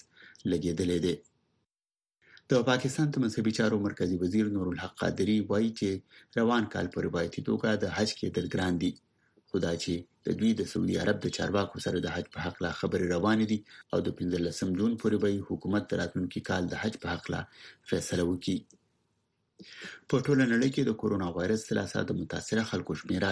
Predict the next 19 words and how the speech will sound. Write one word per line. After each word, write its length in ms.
د 0
شپږ 200
اویا 300
لکه 180
او 60
یو 80
کم 120
اویا 220
زره 220
نه 80
سیوا 260
شوې 220
او 140
د 100
دغه 260
وایرس 380
نه 60
د 20
مړو 140